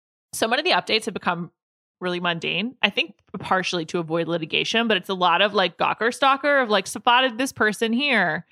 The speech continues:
And what Deuxmoi has been doing, it's really not that different than so many other waves of, of anonymous gossip, but just brought to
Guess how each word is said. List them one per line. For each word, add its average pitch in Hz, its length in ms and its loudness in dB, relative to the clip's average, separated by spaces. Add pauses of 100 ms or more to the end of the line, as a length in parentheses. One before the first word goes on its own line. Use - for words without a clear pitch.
(360)
And 202 520 4 (180)
what 226 340 2
Deuxmoi 214 720 4
has 196 220 0
been 190 180 0
doing, 180 640 0 (300)
it's 208 220 -2
really 339 240 4
not 349 160 4
that 311 120 4
different 254 300 0
than 220 120 0
so 202 140 0
many 196 160 2
other 190 160 4
waves 180 320 0
of, 175 480 0
of 175 280 2
anonymous 170 560 0
gossip, 262 560 0 (260)
but 214 140 0
just 196 300 -6
brought 190 380 4
to 208 300 2